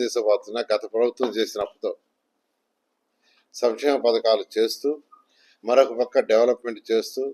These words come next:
అదేవిధంగా యువతకు ఉద్యోగాలు వచ్చేదానికి అనేక ఇండస్ట్రీస్ని తీసుకొస్తూ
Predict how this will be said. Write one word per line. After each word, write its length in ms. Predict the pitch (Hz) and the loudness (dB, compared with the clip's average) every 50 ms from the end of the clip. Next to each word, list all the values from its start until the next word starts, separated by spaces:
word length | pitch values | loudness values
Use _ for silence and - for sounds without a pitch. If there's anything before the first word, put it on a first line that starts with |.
| - _ _ _ _ _ _ _ - | -12 _ _ _ _ _ _ _ -8
అదేవిధంగా 520 | 101 107 123 131 127 127 117 123 120 117 107 101 | -4 0 2 2 2 2 0 -2 -4 -6 -4 -4
యువతకు 280 | 110 113 123 120 - 110 101 | -4 -4 -6 -8 -10 -10 -8
ఉద్యోగాలు 400 | - 123 127 120 120 120 113 110 104 | -2 0 2 2 4 2 2 0 -2
వచ్చేదానికి 600 | - - 117 107 107 110 104 104 - 107 98 95 92 92 90 _ _ _ _ _ _ - | -4 -4 -4 -2 -2 -2 -2 -4 -6 -8 -8 -6 -6 -8 -10 _ _ _ _ _ _ -16
అనేక 360 | 107 107 110 131 135 135 135 123 113 110 | -14 -8 -6 -4 -4 -4 -2 -4 -4 -4
ఇండస్ట్రీస్ని 680 | 113 113 117 - - - 117 98 - - 110 113 110 104 98 95 95 - _ _ _ | -4 -6 -8 -8 -8 -8 -10 -10 -10 -10 -10 -8 -8 -8 -8 -10 -12 -18 _ _ _
తీసుకొస్తూ 520 | 107 107 101 - - 120 107 - - - | -12 -12 -12 -8 -8 -8 -8 -6 -8 -10